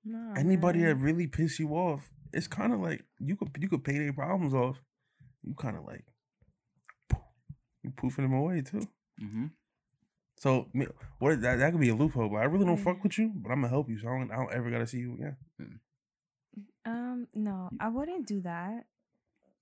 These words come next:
Speaker 1: 'cause, like, I don't, like, I'm not help, like, not, not on no, like, hate and shit or anything. Like, I'm not helping nobody that I don't fuck with.
Speaker 3: <laughs>
Speaker 1: So, <laughs> like, I'ma go to somebody, like, you never know. You never know people's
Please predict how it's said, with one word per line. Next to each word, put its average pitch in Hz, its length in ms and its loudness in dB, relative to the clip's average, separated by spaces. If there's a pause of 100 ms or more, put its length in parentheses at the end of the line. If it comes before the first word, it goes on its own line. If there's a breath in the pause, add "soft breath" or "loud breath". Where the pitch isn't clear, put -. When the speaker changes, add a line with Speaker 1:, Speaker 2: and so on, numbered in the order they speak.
Speaker 1:
'cause, 196 220 -10
like, 190 160 -6 (100)
I 185 80 -4
don't, 196 240 -6 (680)
like, 175 280 -10 (280)
I'm 190 180 -8
not 190 220 -8
help, 175 220 -12 (220)
like, 170 200 -12 (1160)
not, 180 260 -10
not 175 260 -8
on 165 180 -8
no, 160 180 -10
like, 160 280 -14
hate 180 160 -10
and 160 100 -14
shit 160 160 -14
or 156 180 -10
anything. 156 440 -12
Like, 151 220 -14
I'm 180 140 -6
not 165 180 -6
helping 170 340 -10
nobody 156 360 -12
that 147 160 -14
I 147 40 -12
don't 151 240 -14
fuck 160 220 -8
with. 147 260 -14 (140)
Speaker 3:
<laughs> - 120 -14
Speaker 1:
So, 160 200 -4
<laughs> - 40 -10
like, - 560 0 (600 loud breath)
I'ma 208 180 2
go 190 180 0
to 208 120 0
somebody, 220 580 -4
like, 190 380 -6 (920)
you 254 120 0
never 349 260 -4
know. 320 380 -2
You 220 180 -2
never 349 240 -6
know 311 240 -6
people's 240 420 -8